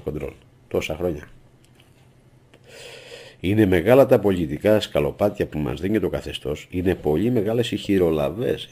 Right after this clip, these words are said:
για να πιαστούμε, αλλά και να πιάσουν και οι συνέλληνες. Και είναι τεράστιο το πολιτικό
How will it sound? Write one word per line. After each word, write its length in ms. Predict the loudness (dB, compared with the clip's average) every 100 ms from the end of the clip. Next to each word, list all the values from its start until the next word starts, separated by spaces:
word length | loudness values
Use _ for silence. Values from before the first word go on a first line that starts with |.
| _
για 260 | -6 -2 0
να 180 | -2
πιαστούμε, 920 | -6 -6 -6 -6 -12 -6 -4 -4 -6 -8 -6
αλλά 920 | 0 4 4 4 2 0 -2 -6 -12 -20 _
και 120 | -8 -6
να 160 | -6
πιάσουν 380 | -8 -8 -6 -6
και 120 | -2
οι 80 | -2
συνέλληνες. 840 | -4 -4 0 0 0 -6 -10 -14 _ _ _ -20 -20 -20 -20 -20 -12
Και 140 | -2
είναι 160 | 2 2
τεράστιο 640 | 0 0 0 0 -2 -4
το 140 | -2 -2
πολιτικό 800 | -2 -4 -6 -8 -4 -4 -4